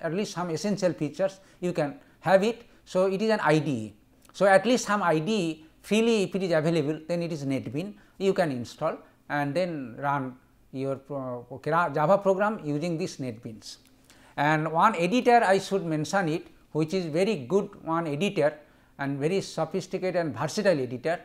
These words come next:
It is called the Notepad plus plus,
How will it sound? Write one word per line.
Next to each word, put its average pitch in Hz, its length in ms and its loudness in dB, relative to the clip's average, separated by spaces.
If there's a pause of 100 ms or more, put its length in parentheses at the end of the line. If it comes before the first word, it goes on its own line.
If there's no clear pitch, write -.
(220)
It 156 140 -4
is 165 120 -4
called 160 240 0
the 180 80 0
Notepad 160 680 -2
plus 131 320 -4
plus, - 440 -12